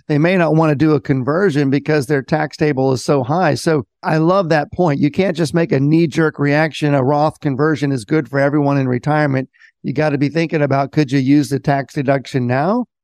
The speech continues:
or in the future? I mean, one of the things I like people to really think about, our listeners, is that analogy that, you know, you and I talk about, I know we do in our conference rooms, and that's that analogy of the farming. I mean, if you are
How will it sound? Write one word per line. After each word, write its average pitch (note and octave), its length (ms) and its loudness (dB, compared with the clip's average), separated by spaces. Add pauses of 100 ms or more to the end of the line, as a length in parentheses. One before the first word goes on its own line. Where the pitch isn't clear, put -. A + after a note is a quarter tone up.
(200)
or D3+ 120 2
in E3+ 140 2
the D3+ 100 2
future? F#3+ 360 -2
I D#3+ 60 2
mean, D#3+ 180 2
one G#3+ 100 4
of B3 60 2
the G3+ 80 0
things E3 240 0
I D#3+ 100 2
like D#3+ 300 0
people D3 380 0
to D3+ 100 0
really D3+ 320 4
think D#3 200 0
about, C#3 240 2
our C3+ 140 2
listeners, C#3+ 420 0
is B2+ 180 0
that C3+ 200 2
analogy C3+ 920 2
that, B2+ 260 0 (340)
you G#3 100 2
know, G3 60 4
you F#3 180 4
and F3+ 100 2
I D#3 100 2
talk F3 360 0
about, C#3 340 0
I C3+ 80 0
know D3+ 240 2
we D3 100 2
do C#3 180 2
in C3 80 0
our B2+ 120 -2
conference D3 500 -4
rooms, C3+ 260 -2
and C#3 80 -6
that's A3 200 0
that C#4 120 -2
analogy F3+ 520 0
of D#3 100 -2
the C#3+ 140 0
farming. D3+ 500 -2
I D3 40 0
mean, D#3+ 180 0
if D#3+ 180 -4
you A3+ 400 -4
are E3+ 560 2